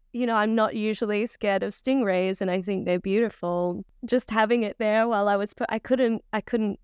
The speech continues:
take my eyes off it, you know? I couldn't just chill and pose underwater while it was <laughs> there.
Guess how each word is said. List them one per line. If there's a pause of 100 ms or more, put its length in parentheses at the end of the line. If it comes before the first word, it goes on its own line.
take
my
eyes
off
it,
you
know?
I
couldn't
just
chill
and
pose
underwater
while
it
was
<laughs>
there.